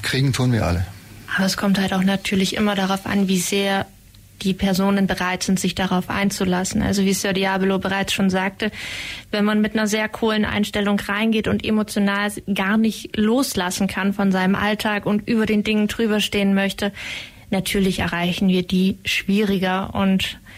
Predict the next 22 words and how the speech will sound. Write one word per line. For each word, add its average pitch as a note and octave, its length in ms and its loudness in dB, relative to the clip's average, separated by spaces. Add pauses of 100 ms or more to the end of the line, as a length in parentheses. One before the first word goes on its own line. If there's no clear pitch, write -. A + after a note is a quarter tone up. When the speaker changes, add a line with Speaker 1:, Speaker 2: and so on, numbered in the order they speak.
(200)
Speaker 2:
müssen G3+ 380 2
mehr F#3 460 2 (240)
Aufwand A#3 520 -2
betreiben. G3+ 760 0
Aber G#3 240 0
wenn G#3+ 120 2
man G#3+ 100 2
jetzt G3+ 240 -2
schon G3+ 160 2
bereit G3 480 0
ist, G#3 180 -2
sich G#3 180 -2
erschrecken G#3 440 -2
zu - 160 -4
lassen G3+ 380 0
und F#3+ 160 2
sich G3 160 -2
auf - 100 -4
die G3 100 -4
ganze G3+ 320 0
Situation G3 640 0
einzulassen, G#3 840 -2